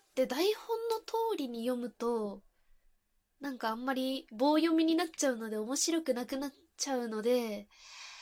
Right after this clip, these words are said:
結構、このアドリブで話そうって心がけているところが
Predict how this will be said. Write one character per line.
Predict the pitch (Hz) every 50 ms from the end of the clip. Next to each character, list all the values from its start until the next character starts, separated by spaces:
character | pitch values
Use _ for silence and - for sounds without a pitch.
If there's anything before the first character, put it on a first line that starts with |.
| - - - _ _ _
結 | - 403 - _
構、 | - 233 233 208 202 _ _ _ _ _ _
こ | - 254
の | 233 233 233 233 233 - _ _
ア | - 262
ド | 285 311 349
リ | 381 415 427
ブ | 415 427 427
で | 427 427 415
話 | - - 381 359 381 381 -
そ | - - 415 349
う | 285 -
っ | _ _ _ _ _
て | - 226 214 208 202 - - _ _ _ _ _ _ _ _ _ _ _ _ _ _ _
心 | - - 254 - 254 240 233 240 240
が | 233 247 247
け | 240 269 254
て | 254 - 220
い | 220 214 208
る | 220 233
と | 233 247 233
こ | - 233
ろ | 220 214 214 208
が | 214 202 202 202 208